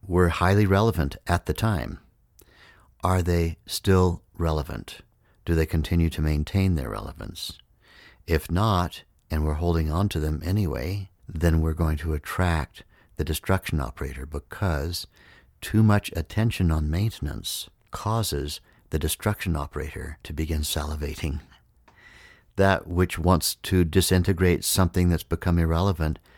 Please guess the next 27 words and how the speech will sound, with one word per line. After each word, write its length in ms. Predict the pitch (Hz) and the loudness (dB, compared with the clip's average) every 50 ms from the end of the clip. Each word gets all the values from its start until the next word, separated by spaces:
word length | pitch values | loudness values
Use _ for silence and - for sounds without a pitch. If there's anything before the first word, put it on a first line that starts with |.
| - _ _ | -20 _ _
starts 380 | - - - 90 82 73 - | -12 -4 -2 0 0 0 -4
to 100 | - 80 | -8 -10
become 380 | 73 73 - - - 80 76 71 | -8 -8 -8 -6 -4 -4 -4 -4
stronger 520 | - - - - 80 78 78 76 76 80 | -6 -6 -4 -2 0 0 0 -2 -2 -4
and 140 | 78 78 76 | -4 -4 -6
stronger 520 | - - - 80 82 92 90 85 80 78 | -6 -4 -2 -2 0 0 0 -2 -2 -4
as 260 | 71 71 76 78 76 76 | -4 -4 -6 -6 -4 -4
a 100 | 71 71 | -6 -6
tendency 720 | - - 107 113 120 117 98 - - - - 53 76 76 - | -4 -2 -2 0 0 0 -2 -2 -4 -6 -6 -8 -8 -10 -8
in 200 | - 78 76 73 | -4 -4 -2 -2
life 480 | 71 65 65 69 73 80 - - - - - _ _ | -2 -4 -6 -8 -8 -10 -10 -14 -18 -20 -20 _ _
when 460 | - 85 92 92 90 85 80 85 85 - | -4 0 2 4 4 4 4 2 0 -2
there's 400 | - 87 85 85 82 80 76 - | -4 -2 0 2 2 2 0 0
an 120 | 78 71 - - | -2 -4 -4 -2
unnecessary 800 | 92 90 85 82 85 80 - - 80 - - 85 80 78 76 76 | 2 2 4 4 4 2 0 -2 -6 -4 -2 0 0 0 0 -2
holding 420 | 78 - 85 87 78 80 76 71 | -2 0 0 0 0 0 -2 -2
on 280 | 76 82 92 101 101 95 | -2 -2 0 0 0 -2
to 360 | - - 73 67 67 67 69 - _ _ _ _ _ - - | -2 -4 -4 -4 -4 -4 -8 -10 _ _ _ _ _ -10 -4
maintenance. 840 | - 73 73 76 71 71 - - - - - - - - - - - _ _ _ _ _ _ _ _ _ _ _ _ - | -2 0 0 0 0 -2 -4 -6 -6 -8 -8 -8 -8 -8 -8 -10 -12 _ _ _ _ _ _ _ _ _ _ _ _ -2
Maintenance 560 | 85 87 101 101 139 131 123 113 - - - | 2 2 4 4 4 4 4 4 2 2 0
operator 640 | 95 90 87 - 92 87 85 80 87 82 82 82 - - - - - - | 0 0 2 2 4 4 4 4 4 2 2 0 -2 -8 -16 -20 -16 -6
needs 380 | - 76 80 85 90 87 - - | -2 2 4 4 4 4 2 -2
to 120 | - 82 | -4 -6
function 640 | 73 - - 92 101 101 82 - - 78 78 80 80 - - - - - - - | -8 -2 0 2 2 2 2 0 -2 0 0 0 -2 -4 -10 -20 -20 -20 -16 -6
on 140 | - 80 80 | -2 0 0
its 180 | 80 76 - - | 0 -2 -2 -6
own. 380 | 65 - - 50 - - - | -8 -8 -8 -8 -10 -10 -12